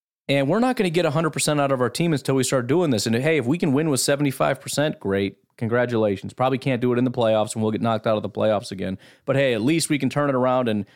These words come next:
at least we can, we can come over here and say, "Hey, Pac Daddy was an idiot. He overreacted,"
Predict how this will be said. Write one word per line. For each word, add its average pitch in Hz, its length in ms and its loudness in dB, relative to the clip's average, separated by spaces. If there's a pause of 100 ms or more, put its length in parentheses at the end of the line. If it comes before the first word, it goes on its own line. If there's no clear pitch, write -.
at - 80 -4
least 156 200 0
we 151 100 0
can, 123 260 0
we 120 140 -2
can 117 100 -2
come 135 160 0
over 131 180 2
here 131 160 0
and 117 80 -2
say, 123 140 0
"Hey, 131 140 0
Pac 127 320 -2
Daddy 120 200 0
was 117 140 0
an 107 100 0
idiot. 117 300 0
He 127 200 0
overreacted," 113 800 0